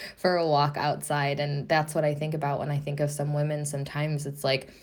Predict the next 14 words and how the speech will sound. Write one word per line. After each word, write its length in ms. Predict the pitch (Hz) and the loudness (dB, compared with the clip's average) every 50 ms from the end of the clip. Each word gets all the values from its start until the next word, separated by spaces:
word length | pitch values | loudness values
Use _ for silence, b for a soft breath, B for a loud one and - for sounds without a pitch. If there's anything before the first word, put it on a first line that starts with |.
| b b b b b b b b b b _ _ _ _ - - - | b b b b b b b b b b _ _ _ _ -18 -4 4
there's 260 | 180 180 180 165 160 | 6 8 8 8 8
a 100 | 156 147 | 6 4
box 540 | 147 147 147 147 143 147 147 - - - 180 | 4 4 4 4 4 4 2 0 -2 0 2
around 380 | 170 165 156 143 147 151 147 | 2 4 4 4 2 0 0
them 200 | 147 147 147 147 | 0 0 0 0
that 200 | 139 139 - - | 0 0 -2 0
they 120 | 165 156 160 | 2 2 2
have 240 | 156 156 151 151 | 4 2 0 0
made 200 | 151 151 151 151 | 0 0 2 2
out 160 | 151 139 139 139 | 2 0 0 0
of 180 | 143 143 - | -2 -4 -4
glass 480 | - 143 143 143 139 139 143 143 - - | -2 0 2 2 2 0 -2 -4 -6 -4
that's 300 | - 139 - - - - | 0 0 -2 -2 -2 -6
so 540 | - - 165 156 151 151 156 151 156 156 | -2 2 4 6 6 6 6 4 2 -2